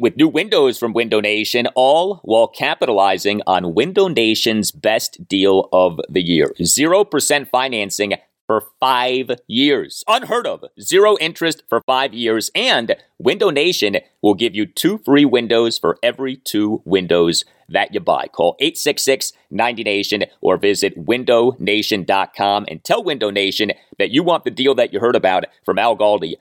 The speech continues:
on the Nats Chat podcast. Protect and increase the value of your home today by taking advantage of this great offer. Again, zero percent financing for five years and two free windows for every two windows that you buy.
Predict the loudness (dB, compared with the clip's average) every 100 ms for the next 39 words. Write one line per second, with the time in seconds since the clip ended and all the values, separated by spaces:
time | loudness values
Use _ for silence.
0 | _ -2 0 0 -2 -4 -2 -2 -2 0
1 | 0 -2 -4 -4 -6 -12 _ _ -4 0
2 | -2 -2 -4 -4 -4 -4 -2 -2 0 0
3 | 0 -2 0 2 2 2 0 0 -4 -2
4 | 0 0 0 0 -2 -4 -4 -2 -4 -6
5 | -4 -4 -2 -4 0 -2 -2 -8 _ -2
6 | 0 0 0 2 2 2 0 2 0 0
7 | 0 -4 -6 -4 0 2 2 0 -2 -2
8 | -2 -2 -2 0 -2 -4 -2 -4 -2 -2
9 | 0 0 0 -2 2 2 0 -2 0 0
10 | -2 -6 -4 2 2 2 2 4 4 2
11 | 2 2 2 0 0 0 -2 -4 -2 0
12 | 0 2 2 2 0 0 0 2 2